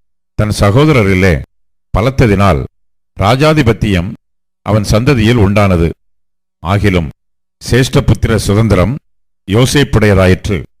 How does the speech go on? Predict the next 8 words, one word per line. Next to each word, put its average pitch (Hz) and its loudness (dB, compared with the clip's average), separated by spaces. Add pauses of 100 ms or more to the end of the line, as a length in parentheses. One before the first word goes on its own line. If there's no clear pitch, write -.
(880)
இஸ்ரவேலின் 147 2
முதற் 113 0
பேரான 104 2 (540)
ரூபனின் 131 0
குமாரன் 104 -2 (540)
ஆனோக்கு, 101 -2 (760)
பல்லு, 110 2 (760)
எஸ்ரோன், 107 0